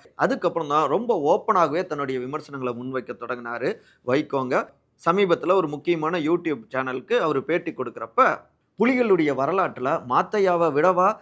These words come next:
திரு பிரபாகரன் அவர்களுக்கு விசுவாசமாக வேற யாராவது இருந்திருப்பாங்க? அந்த அளவுக்கு நெருக்கமாக இருந்தாரு. ஆனா அவரே பிற்பாடு பார்த்தோம்னா, அ, புலிகளுக்கும் தனி ஈழம்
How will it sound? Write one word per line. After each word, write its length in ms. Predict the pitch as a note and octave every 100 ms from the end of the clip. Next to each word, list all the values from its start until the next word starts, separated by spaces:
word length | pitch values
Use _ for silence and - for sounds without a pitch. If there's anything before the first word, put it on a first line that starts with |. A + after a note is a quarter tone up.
| _
திரு 160 | E3+ D#3+
பிரபாகரன் 560 | C3 C3+ F#3 E3+ E3
அவர்களுக்கு 720 | D3 D3+ C#3+ C#3+ A2+ F#3+ G3+ C3+
விசுவாசமாக 640 | D3+ F3+ F3 C#3+ D#3 F3
வேற 260 | D3 D3
யாராவது 560 | C#3+ C#3 D#3+ D#3+ D3+ C#3
இருந்திருப்பாங்க? 800 | C#3 D3+ E3 D#3 - D#3+ F#3 D3 - _
அந்த 300 | B2 C#3+ G3+
அளவுக்கு 300 | G3 G3+ G3+
நெருக்கமாக 600 | E3+ D3 E3+ E3 C#3 C#3 E3
இருந்தாரு. 640 | C3+ C#3 C3 B2 B2+ D3 - _
ஆனா 580 | A#2+ C#3 C#3 C3 C3+ -
அவரே 480 | - A#2+ F3+ F#3 F#3+
பிற்பாடு 480 | F#3+ D3+ - D#3+ C3
பார்த்தோம்னா, 640 | B2 B2 B2 A#2 A#2+ C3 - _ _
அ, 360 | A#2 A#2 A2+ A2 -
புலிகளுக்கும் 720 | D#3 D#3+ D3 B2+ D#3 G3 F#3
தனி 380 | C3+ E3 F3 E3
ஈழம் 360 | D#3 D3 G#2+